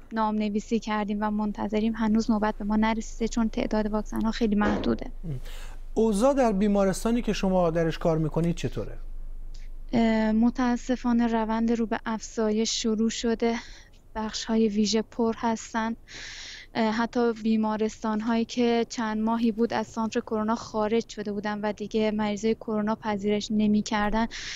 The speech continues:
Speaker 1: به دلیل افزایش تعداد بیماران مجدداً مجبور به پذیرش بیمارای کرونایی شدن. یعنی تعداد بیماران، بیمارستان‌های پذیرش دهنده رو به افزایشه و متاسفانه بخش‌های ویژه‌مون هم به سرعت پر شدن.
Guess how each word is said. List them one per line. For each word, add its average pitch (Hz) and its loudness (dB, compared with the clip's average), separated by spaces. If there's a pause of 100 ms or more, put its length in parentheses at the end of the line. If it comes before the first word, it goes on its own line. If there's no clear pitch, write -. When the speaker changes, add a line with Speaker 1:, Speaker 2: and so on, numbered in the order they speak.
(200)
Speaker 1:
به 226 4 (120)
دلیل 226 4
افزایش 220 -2
تعداد 214 -2
بیماران 214 0
مجدداً 214 0
مجبور 220 0
به 233 0
پذیرش 214 -2
بیمارای 214 2
کرونایی 208 0
شدن. 226 -2
یعنی 214 4 (360)
تعداد 220 2
بیماران، 214 2
بیمارستان‌های 214 2
پذیرش 220 0
دهنده 214 0
رو 226 4
به 208 0
افزایشه 214 -2
و 220 -4
متاسفانه 220 -4 (440)
بخش‌های 220 2
ویژه‌مون 220 2
هم 233 2
به 220 0
سرعت 214 -2 (280)
پر 208 -4
شدن. - -10